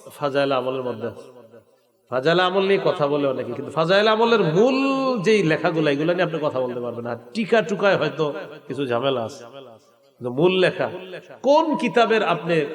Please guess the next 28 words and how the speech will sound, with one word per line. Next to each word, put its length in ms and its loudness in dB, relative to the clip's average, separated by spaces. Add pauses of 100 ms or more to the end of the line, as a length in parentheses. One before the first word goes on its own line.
(200)
ঝামেলা 340 -2
পাবেন 260 -4
না, 140 -12
সব 220 -8
কিতাবেই 360 -2
ঝামেলা 300 -4
পাবেন। 340 -10 (340)
কিন্তু 200 -6
মূল 420 4
যেটা 320 4
ফাজাইল 380 2
আমলের 340 0
মূল, 340 0 (180)
ওই 100 -4
মূলগুলাতে 540 0
আপনি 200 -4
ঝামেলা 280 -6
পাবেন 240 -10
না। 100 -16 (300)
হ্যাঁ, 240 0
টিকায় 280 0
কিছু 240 -4
সমস্যা 400 -4
আছে, 160 -12 (380)
সেগুলো 280 0
সংশোধন 500 -2
করা 180 2
হয়েছে। 260 -4